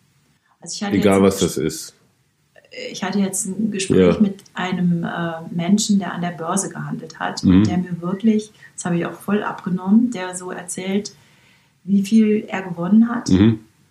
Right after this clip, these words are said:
Speaker 1: und wie schwer es für ihn war, nicht weiterzumachen.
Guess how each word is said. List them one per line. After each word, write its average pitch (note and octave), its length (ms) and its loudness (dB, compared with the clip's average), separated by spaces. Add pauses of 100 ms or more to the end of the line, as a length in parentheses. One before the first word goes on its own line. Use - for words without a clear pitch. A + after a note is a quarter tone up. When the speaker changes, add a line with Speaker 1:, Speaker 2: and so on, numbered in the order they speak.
(720)
Speaker 1:
und G3+ 140 2
wie G3 80 0
schwer F#3 300 -2
es G#3+ 180 0
für - 120 -6
ihn G3+ 260 2
war, F3 420 -2
nicht F3 180 -6
weiterzumachen. E3 680 -6